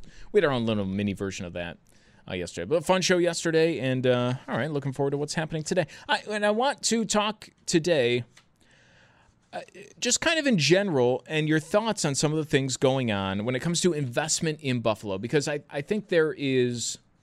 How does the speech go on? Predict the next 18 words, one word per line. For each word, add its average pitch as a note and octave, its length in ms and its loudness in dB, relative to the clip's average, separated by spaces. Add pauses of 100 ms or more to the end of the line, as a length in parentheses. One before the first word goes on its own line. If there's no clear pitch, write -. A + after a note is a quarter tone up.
(1080)
uh, A2+ 260 0
some A2+ 520 0 (920)
good C#4 160 4
idea, G#3 360 2
bad B2 300 0
idea F#2 460 -10 (1080)
things F3 320 2
in D3+ 140 2
the C#3 80 2
news B2 340 2
this - 240 -4
morning. E2+ 360 -8 (680)
Uh, A2+ 140 -6
a D3+ 80 -2
good G#3 260 4
idea, D3+ 560 2
bad G#2 300 -4
idea. C#2+ 400 -12